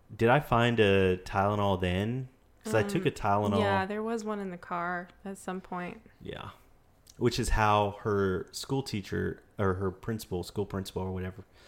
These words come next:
Speaker 1: found us, was because they knew that we had just got married, and we had just married on our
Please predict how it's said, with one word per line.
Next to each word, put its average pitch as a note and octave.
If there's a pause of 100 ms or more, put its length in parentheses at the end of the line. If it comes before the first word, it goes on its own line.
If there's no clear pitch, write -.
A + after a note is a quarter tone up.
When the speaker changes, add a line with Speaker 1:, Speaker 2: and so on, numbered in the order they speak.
(160)
Speaker 1:
found G#2
us, F2+
was F#2
because F2+
they F#2+
knew F#2+
that F2+
we F#2
had F2
just F#2
got F2
married, F#2
and F2+
we F#2
had F2
just -
married F2+
on E2
our -